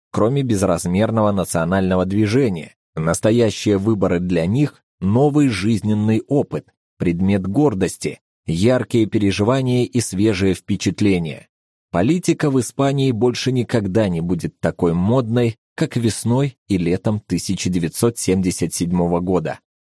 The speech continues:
Самые массовые уличные митинги собирают социалисты и коммунисты. Суарес бросает все силы на прессу и телевидение. Главный консервативный оппонент Суареса, Мануэль Фрага,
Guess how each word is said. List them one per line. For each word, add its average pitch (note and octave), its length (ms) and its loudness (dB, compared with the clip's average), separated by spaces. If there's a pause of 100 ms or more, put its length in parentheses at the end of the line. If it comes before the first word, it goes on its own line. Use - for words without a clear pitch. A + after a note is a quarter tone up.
(500)
Самые F3 380 0
массовые C3+ 720 2
уличные G#2+ 560 0
митинги B2 540 0
собирают F#2+ 520 0
социалисты F#2 720 0
и A#2+ 180 -4
коммунисты. G2+ 760 -2 (320)
Суарес G#2 580 2
бросает G#2 460 0
все - 280 -2
силы A2 320 0
на E2+ 140 -2
прессу G#2+ 400 0
и G2 100 2
телевидение. A2 800 -2 (380)
Главный B2 580 0
консервативный A2+ 800 0
оппонент G#2 680 -2
Суареса, A2+ 720 0 (140)
Мануэль G2+ 480 2
Фрага, A#2 520 0